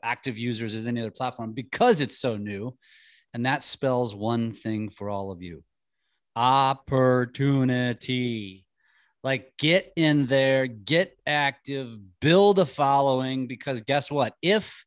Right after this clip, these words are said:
it continues to gain traction like it has, it will be relevant,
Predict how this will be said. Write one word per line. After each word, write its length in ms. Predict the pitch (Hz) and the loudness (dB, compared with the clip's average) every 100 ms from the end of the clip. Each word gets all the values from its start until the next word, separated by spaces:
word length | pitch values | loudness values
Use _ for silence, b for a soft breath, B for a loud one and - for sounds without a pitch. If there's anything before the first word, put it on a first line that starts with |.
| _ _ _ - | _ _ _ -12
it 160 | 151 | -8
continues 460 | - 143 156 160 147 | -4 -4 -2 0 -2
to 120 | 147 | -4
gain 240 | 139 143 131 | -2 -2 0
traction 420 | 139 120 - 123 | 0 -2 -4 -6
like 220 | 120 113 | -6 -6
it 60 | 101 | -8
has, 500 | 107 107 107 107 - b b | -4 -4 -4 -8 -14 b b
it 140 | 147 147 | -14 -12
will 720 | 120 139 185 208 208 202 - _ _ - | -6 4 6 8 6 2 -4 _ _ -10
be 160 | 113 147 | 0 2
relevant, 760 | 135 135 123 107 117 113 110 | 2 2 0 -4 -6 -8 -10